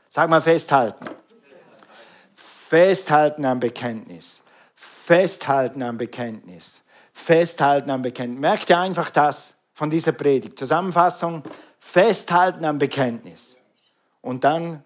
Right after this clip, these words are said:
hast du einen großen Profit aus dieser Predigt. Also, in der Ehe, sage immer wieder, passt auf, ihr Eheleute,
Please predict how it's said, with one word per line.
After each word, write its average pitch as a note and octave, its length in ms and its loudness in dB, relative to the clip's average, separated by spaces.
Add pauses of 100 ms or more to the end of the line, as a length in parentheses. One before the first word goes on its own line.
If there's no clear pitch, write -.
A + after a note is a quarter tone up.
hast C#3 380 -4
du E3 100 0
einen C3 200 -4
großen D3 420 -4
Profit C#3+ 420 -6
aus B2+ 200 -6
dieser B2+ 320 -8 (420)
Predigt. A2+ 480 -4 (500)
Also, D#3+ 600 0 (840)
in F3 180 0
der F3+ 140 4
Ehe, D#3 460 4 (320)
sage G3 520 4
immer A3 680 2
wieder, F#3+ 600 2
passt D#3 240 0
auf, D#3+ 200 2
ihr D3 200 2
Eheleute, D#3 680 2